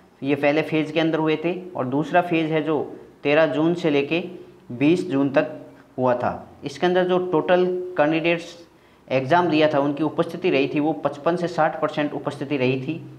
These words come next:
इसके अंदर जो total application हुए थे एग्जाम के लिए वो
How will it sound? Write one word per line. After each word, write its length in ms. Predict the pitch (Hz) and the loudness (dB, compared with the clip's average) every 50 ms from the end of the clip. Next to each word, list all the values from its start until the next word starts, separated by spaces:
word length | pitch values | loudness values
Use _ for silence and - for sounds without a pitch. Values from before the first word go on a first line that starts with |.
| - - - - - - - _ - | -20 -20 -20 -20 -20 -20 -20 _ -14
इसके 220 | 156 - - 180 | -10 -6 -2 0
अंदर 180 | 175 175 175 165 | 0 2 0 2
जो 160 | 175 175 143 117 98 - - - - - - - - _ - | 2 2 2 2 0 -4 -10 -14 -18 -20 -20 -20 -20 _ -4
total 420 | 147 147 151 147 185 175 170 - - 127 | 0 0 2 4 2 2 2 2 2 0
application 720 | 127 - - 156 147 190 190 190 - 202 196 180 123 - - - - - - - - - - - | 0 0 -2 -6 -2 -2 -2 0 0 0 0 0 0 -2 -4 -8 -12 -16 -18 -20 -20 -20 -10 -4
हुए 200 | 120 135 160 180 180 | 0 2 2 2 2
थे 260 | - 156 117 - - - - - - - - - | 2 0 -2 -2 -2 -8 -12 -16 -20 -18 -10 -6
एग्जाम 380 | 123 127 123 131 151 156 165 160 | -4 -4 -2 0 0 2 2 2
के 120 | - 156 | 0 0
लिए 240 | 135 127 127 131 147 165 - - - - - - - - - - - | 0 0 0 0 -2 -2 -4 -10 -14 -16 -18 -20 -20 -20 -18 -8 -2
वो 140 | 135 156 | 0 2